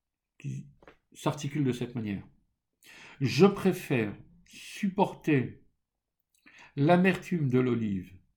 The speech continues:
mais qui vient de Dieu, que la douceur qui viendrait des hommes.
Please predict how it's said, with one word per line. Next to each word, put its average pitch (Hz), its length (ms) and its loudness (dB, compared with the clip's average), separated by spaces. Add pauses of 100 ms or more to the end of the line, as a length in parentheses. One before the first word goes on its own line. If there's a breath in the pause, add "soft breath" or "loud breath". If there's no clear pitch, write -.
(180)
mais - 140 -10
qui - 160 -10
vient 123 320 0
de 143 100 0
Dieu, 123 580 -4 (640 soft breath)
que 156 80 0
la 127 180 2
douceur 113 920 -2
qui 117 160 -8
viendrait 104 360 -2
des 101 240 -4
hommes. 90 240 -10